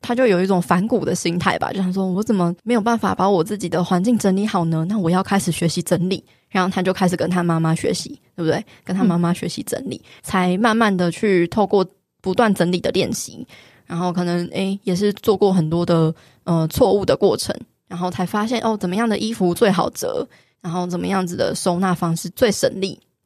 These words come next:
Speaker 2: 嗯，
Speaker 1: 对。
Speaker 2: 甚至他最有名那个怦然心动的方式嘛，
Speaker 1: 嗯。
Speaker 2: 相信大家应该很不能理解，就是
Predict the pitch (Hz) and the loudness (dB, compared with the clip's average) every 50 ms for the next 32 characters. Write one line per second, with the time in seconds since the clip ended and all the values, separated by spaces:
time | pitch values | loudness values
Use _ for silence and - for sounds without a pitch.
0 | _ - 247 240 208 208 - 269 247 247 240 247 240 240 240 208 214 214 226 202 | _ -4 0 2 2 4 4 4 2 2 2 2 0 0 0 -2 0 2 2 2
1 | 175 143 156 160 160 156 175 185 185 180 190 190 180 175 165 165 - 175 175 185 | 2 2 0 -2 -2 -2 0 0 2 2 2 2 2 2 2 0 0 0 0 2
2 | 180 160 165 - 156 156 175 - - 170 - - - 196 196 185 165 160 170 - | 2 0 0 -2 -4 -4 -4 -4 -4 -4 -4 -4 -2 -4 -2 -2 -4 -8 -10 -12
3 | - - 269 269 285 285 294 269 254 247 226 220 240 247 233 214 220 226 214 202 | -8 -2 0 0 2 2 2 2 2 2 2 4 4 4 2 2 2 2 2 0
4 | 160 151 156 - 220 180 160 160 151 151 160 - 151 143 160 185 190 190 190 175 | 0 0 0 0 0 0 0 0 0 0 0 0 0 0 0 -2 -2 -2 -2 -2
5 | 165 156 160 | -4 -6 -8